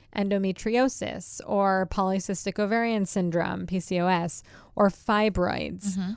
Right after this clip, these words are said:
Speaker 1: or if you have P M S,
Speaker 2: Mm-hmm.
Speaker 1: there's a very high likelihood that you have a C Y P one A two mutation
Speaker 2: Hmm.
Speaker 1: because the C Y P one A two enzyme is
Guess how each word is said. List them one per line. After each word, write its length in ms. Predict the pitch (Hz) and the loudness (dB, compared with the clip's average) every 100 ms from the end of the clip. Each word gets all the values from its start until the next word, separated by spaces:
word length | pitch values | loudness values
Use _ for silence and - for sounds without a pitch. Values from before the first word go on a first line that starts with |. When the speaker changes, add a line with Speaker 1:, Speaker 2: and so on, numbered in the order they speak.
| - | -2
Speaker 1:
or 220 | 220 226 | 4 4
if 160 | 220 220 | 4 2
you 120 | 226 | 0
have 300 | 214 208 185 | 2 0 -2
P 180 | - 226 | -4 -2
M 180 | 208 202 | 0 0
S, 480 | 202 170 - - 196 | -2 -2 -6 -6 -6
Speaker 2:
Mm-hmm. 200 | 185 196 - - - - - - - | -4 -6 -10 -20 -20 -20 -20 2 8
Speaker 1:
there's 240 | 240 226 | 8 8
a 80 | 233 | 6
very 480 | 214 233 262 294 302 | 6 6 6 6 4
high 400 | 262 233 233 240 | 4 4 6 6
likelihood 720 | 214 196 - 254 269 302 254 | 6 4 4 2 6 6 6
that 140 | 220 190 | 4 2
you 320 | 185 220 233 | 0 2 2
have 640 | 190 214 208 208 208 196 | 2 2 4 6 4 4
a 140 | - 170 | -2 -4
C 240 | - 214 | 2 4
Y 180 | 208 196 | 4 2
P 180 | - 196 | 2 2
one 220 | 185 185 | 4 2
A 120 | 185 | 2
two 280 | 175 202 185 | 2 2 2
mutation 680 | 180 170 185 160 202 220 349 - _ 330 | 2 2 0 0 -2 -4 -6 -12 _ _
Speaker 2:
Hmm. 80 | 220 156 - - - - - 170 | -12 -12 -14 -20 -20 -20 -16 -2
Speaker 1:
because 1120 | 226 202 - - 302 240 196 196 262 254 - - - - | -2 0 -4 4 6 8 6 4 0 -6 -12 -16 -20 -2
the 100 | 220 | -2
C 280 | - 262 269 | 0 0 4
Y 200 | 254 233 | 4 4
P 200 | - 240 | 2 2
one 180 | 220 214 | 4 4
A 120 | 202 | 2
two 200 | - 202 - | 2 0 2
enzyme 480 | 240 254 226 196 | 2 4 4 4
is 120 | 190 | 2